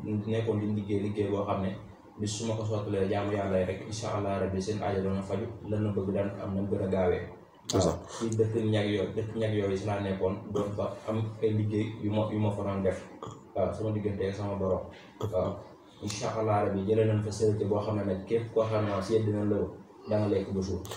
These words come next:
Speaker 2: Tey jii ñu gis ni tey jii, euh, demoon nga tey jii ci dëkk ñag yooyu noonu. Te dëkk ñag yi képp ku xam, xam ne seeni suuf am na loo xamante ni maanaam lu yéeme da cee am. Surtout ma laa seeni garab, surtout ma laa tamit seeni dëkk.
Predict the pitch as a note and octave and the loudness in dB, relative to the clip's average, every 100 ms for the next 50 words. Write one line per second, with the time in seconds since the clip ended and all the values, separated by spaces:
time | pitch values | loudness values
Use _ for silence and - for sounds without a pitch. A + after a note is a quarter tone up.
0 | - - F3+ F3+ E3+ G3 F#3 D3+ D3+ D3+ | -12 8 10 12 12 12 12 12 12 12
1 | - D#3+ C3+ D3+ - B2+ B2+ - A2+ D3 | 12 12 12 8 12 12 12 12 12 12
2 | D#3+ D3 D3 C3+ B2 A#2+ A#2+ D3+ C3+ B2+ | 12 12 12 12 10 6 10 10 12 10
3 | A2 A#2 G#2 A2 G2 F2 - - - D#3+ | 10 10 10 10 8 6 -6 -12 4 8
4 | D3+ F3 E3 D#3 C3+ C3+ F3+ F3 E3+ - | 12 12 12 12 10 8 8 8 8 8
5 | D3+ C#3+ D3 C#3+ C3+ D3+ C#3+ C#3 C#3+ C#3+ | 6 6 8 8 10 10 10 8 6 6
6 | - D3+ C3+ C3 A#2 C3 B2 B2+ A#2 B2 | 6 10 12 10 10 8 8 8 6 6
7 | - - - - - C3+ C3 B2 A#2+ D3+ | 4 -10 -16 -6 6 10 10 10 10 12
8 | D#3 C#3+ B2+ C3 D3 - G2+ F2 - - | 12 12 12 12 12 12 6 2 -10 -8
9 | - - F3 D#3+ C#3+ - D3+ C#3 C3 C3+ | -2 8 12 12 12 12 12 12 12 12
10 | - - - - D3+ C#3 C3 C3 C3 B2 | 12 4 2 8 12 12 12 12 10 10
11 | C#3 B2+ A#2 A2+ | 10 8 8 8